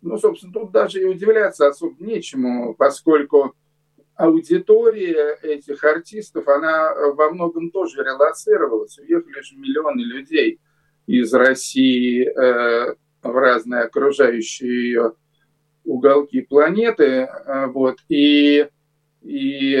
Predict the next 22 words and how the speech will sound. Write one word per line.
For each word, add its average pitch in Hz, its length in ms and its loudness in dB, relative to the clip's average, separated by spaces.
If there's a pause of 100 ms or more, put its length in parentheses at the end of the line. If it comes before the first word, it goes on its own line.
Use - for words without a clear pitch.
(180)
э, 135 460 2
они 165 240 0
нуждаются, 147 840 0
они 131 160 -4
не 135 80 -4
нуждаются 139 840 -2
в 120 60 -8
русской 123 420 -4
культуре, 170 960 2
в 131 180 -10 (140)
любимых 127 540 -2 (120)
песнях 120 520 -2
и 120 60 -8
так 143 320 4
далее, 202 580 2
и 302 140 -12
они, 196 340 -4
в 202 120 -14
общем-то, - 420 -16
прекрасно, 165 840 0 (420)
прекрасно 139 560 2
составляют, 135 840 0